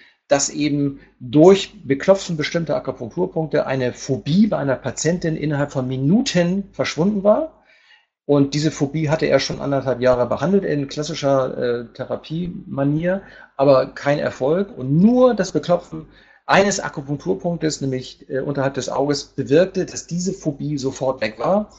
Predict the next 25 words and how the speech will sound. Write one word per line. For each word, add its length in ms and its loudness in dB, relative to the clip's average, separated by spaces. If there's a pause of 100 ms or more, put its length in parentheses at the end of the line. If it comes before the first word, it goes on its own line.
(200)
Und 100 -2
das 160 4
war 120 8
sozusagen 260 2
die 80 -6
Geburtsstunde 1000 6 (300)
der 540 6
energetischen 800 0 (160)
Psychologie, 680 -2 (260)
für 120 2
die 100 6
es 100 2
leider 260 10
in 100 2
Deutschland 340 6
noch 100 2
nicht 160 -2
mal 220 4
einen 120 0
Lehrstuhl 440 4
gibt, 260 -6
also 180 -4
ist 120 -8
noch 160 2
relativ 580 0